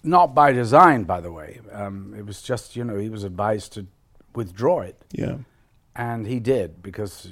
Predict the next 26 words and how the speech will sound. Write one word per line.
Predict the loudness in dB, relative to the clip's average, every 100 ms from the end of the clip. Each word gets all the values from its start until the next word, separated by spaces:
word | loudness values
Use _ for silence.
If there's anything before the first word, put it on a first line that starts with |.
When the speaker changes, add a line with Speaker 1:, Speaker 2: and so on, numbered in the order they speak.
| -18
Speaker 1:
he | -16
felt | -12 -4 -4 -4
threatened, | 0 4 4 4 -8
and | -8 -6
Stanley | -4 0 0 -2
was | -6
paranoid, | -8 -8 -8 -10 -18 -20
you | -20
know. | -20 -20 _ _ _ _ _ _ -2
Totally | 2 2 0
paranoid, | -10 -14 -16 -20 -12
it's | -2
Speaker 2:
Yeah. | -2 -2 -6
Speaker 1:
obvious. | -8 -8 -14 -20 -20 _ _ _ _ _ _ _ -14
I |
mean, | -10 -8 -10 -12
he | -12 -6
had | -6 -6
to | -6
be | -8
in | -8
control | -10 -12 -4 -4 -2
of | -6 -10 0
everything. | 0 0 -4 -6 -12 -18 -18 -20 _ _ _ _ _ -18 -6
I | -4
remember, | -2 -2 0 0 -2